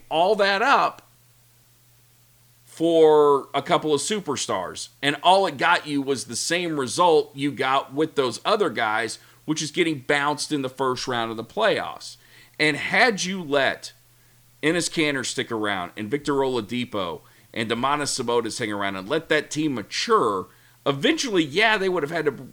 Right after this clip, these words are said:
broken up, but you could have kept them together longer with Russ because it wouldn't have costed you as much. And unfortunately, the Thunder fell into the, the trap that, that I think a lot of football players fall into when they talk about basketball.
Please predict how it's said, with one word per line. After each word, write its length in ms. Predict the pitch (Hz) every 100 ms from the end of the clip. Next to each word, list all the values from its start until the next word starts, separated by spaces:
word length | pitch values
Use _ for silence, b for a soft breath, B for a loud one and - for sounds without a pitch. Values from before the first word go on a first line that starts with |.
| -
broken 400 | - 170 156 156
up, 200 | 240 175
but 140 | 165
you 60 | 165
could 120 | 170
have 80 | 151
kept 280 | 220 - -
them 140 | 185
together 320 | 165 175 156
longer 360 | 147 170 202 165
with 200 | 147 139
Russ 420 | 143 202 208 -
because 340 | 160 160 165 165
it 100 | 147
wouldn't 220 | 175 165
have 100 | -
costed 500 | - 214 233 151 120
you 160 | 110
as 120 | 92 -
much. 380 | - - - B B B -
And 160 | 160
unfortunately, 760 | 165 - 240 277 190 175 165 165
the 100 | 139
Thunder 320 | 196 208 170
fell 280 | - 175 170
into 140 | 143
the, 220 | 120 113 90 _
the 140 | 123 120
trap 560 | - 202 214 202 -
that, 300 | 139 131 127
that 100 | 135
I 140 | 147 208
think 200 | 190 147
a 60 |
lot 220 | 127 135 120
of 100 | -
football 500 | - 147 - 104 95
players 360 | 113 101 95
fall 300 | - 107 101
into 280 | 98 95 113
when 120 | 101
they 100 | 98
talk 240 | 98 117 113
about 220 | 98 76
basketball. 800 | 127 170 - 95 - 85 71